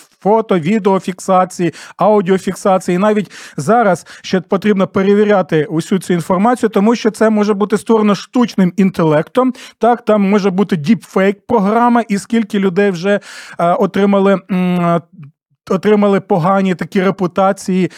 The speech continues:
з застосуванням цих всіх програм, які використовували проти них, е, тощо. І навіть ви, так, е, <laughs> не знаєте, перед вами, е, справжній пастор Сергій Накоп перебуває, чи це також якийсь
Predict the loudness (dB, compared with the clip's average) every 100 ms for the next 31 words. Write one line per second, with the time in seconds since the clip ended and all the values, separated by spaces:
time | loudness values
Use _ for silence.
0 | -16 -14 -12 -4 -4 -2 -4 -4 0 0
1 | 0 -2 -2 -4 -4 -6 -2 0 0 0
2 | -4 -8 -6 0 0 2 0 0 0 2
3 | 2 0 0 0 0 0 0 0 -2 -2
4 | 0 0 0 -4 -6 -10 -4 0 2 2
5 | 2 -2 -2 0 2 2 2 0 0 0
6 | 0 0 -2 -4 -6 -8 -4 0 0 2
7 | 2 2 0 -2 0 2 2 2 4 2
8 | 2 0 -2 -2 -2 -6 -4 0 2 0
9 | -2 0 0 -2 -4 -4 -2 -2 -2 0
10 | 0 2 0 0 -4 _ _ -2 0 2
11 | 2 0 -2 -2 -2 -2 -6 -4 -2 0
12 | 0 0 -2 0 0